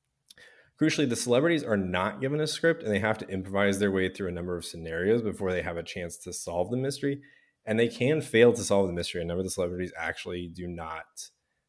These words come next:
uh, finger the right suspect by the end of the show. The other actors on the show do have a script, and they force the guests into playing out these sequences while giving them some leeway to kind of figure out how to get through it. And that's kind of where I think we,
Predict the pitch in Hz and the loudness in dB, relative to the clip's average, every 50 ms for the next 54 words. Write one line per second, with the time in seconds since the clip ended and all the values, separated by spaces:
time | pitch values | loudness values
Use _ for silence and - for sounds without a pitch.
0 | _ _ - 98 90 87 90 82 - - - 113 110 104 101 95 92 87 82 85 | _ _ -8 -6 -4 -2 -4 -4 -4 -4 -2 0 2 2 2 2 2 0 0 0
1 | 87 87 - - - - 87 80 - - - 82 80 78 - _ - 85 85 85 | -2 -2 -4 -10 -8 -6 -6 -6 -6 -8 -12 -14 -14 -14 -16 _ -8 -6 -6 -6
2 | 82 80 80 76 - - - - - - - - _ _ _ _ - - - _ | -6 -8 -10 -12 -14 -16 -16 -16 -16 -16 -20 -20 _ _ _ _ -20 -20 -20 _
3 | _ _ _ _ _ _ _ _ _ _ _ _ _ _ _ _ _ _ - 127 | _ _ _ _ _ _ _ _ _ _ _ _ _ _ _ _ _ _ 2 2
4 | 131 123 117 139 180 202 165 139 139 139 - 139 113 110 - - 92 104 117 143 | 2 4 6 6 6 6 6 4 2 0 0 0 0 -2 -2 -2 0 2 4 4
5 | 151 147 - 165 135 104 98 107 101 101 104 139 147 151 160 156 - - 160 156 | 2 2 0 -2 -2 -2 0 0 2 2 2 2 2 2 0 -2 0 0 0 0
6 | - 107 104 101 98 98 - - 110 110 110 110 117 101 95 95 98 98 - 98 | 0 0 0 0 0 0 2 4 2 4 4 2 -2 2 4 4 4 2 0 -6
7 | 95 92 92 - - 101 95 95 92 92 92 92 - 98 92 - - - 85 85 | -4 -6 -6 -4 -2 0 0 0 0 -2 -4 -4 -4 -4 -6 -6 -6 -10 -8 -6
8 | - 123 131 127 127 151 147 143 127 107 92 87 90 87 85 85 85 85 85 80 | -4 -4 -4 -2 -2 -2 0 0 0 0 -2 0 -2 -2 -4 -4 -4 -4 -6 -4
9 | - 90 85 87 87 90 90 90 90 90 90 - 92 87 82 - - 90 90 87 | -4 -4 -4 -4 -2 -2 0 0 0 0 -2 -2 -6 -6 -6 -8 -8 -6 -6 -4
10 | 85 85 - - - 92 87 87 87 87 - - - - 117 127 135 117 107 107 | -6 -6 -10 -8 -8 -8 -8 -8 -8 -10 -10 -10 -6 -2 0 2 2 2 2 0
11 | 110 110 - - 123 117 113 104 104 101 95 92 90 107 95 87 92 92 87 80 | 0 -2 -2 0 0 2 2 4 4 4 4 4 2 -2 -6 -6 -8 -8 -10 -10